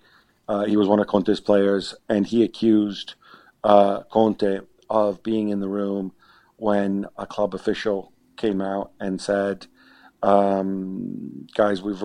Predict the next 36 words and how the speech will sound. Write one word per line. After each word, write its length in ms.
you 100
know, 100
we've 180
already 220
gained 260
automatic 360
promotion. 600
Um, 680
you 80
know, 160
this 220
game's 500
gonna, 340
this 100
game's 260
gonna 220
just 180
end 200
in, 140
in 260
an 100
easy 240
draw, 300
isn't 240
it?" 140
Something 280
to 80
that 180
effect. 420
And, 480
uh, 580
because 280
Conte 260
didn't 340
report 400
it 200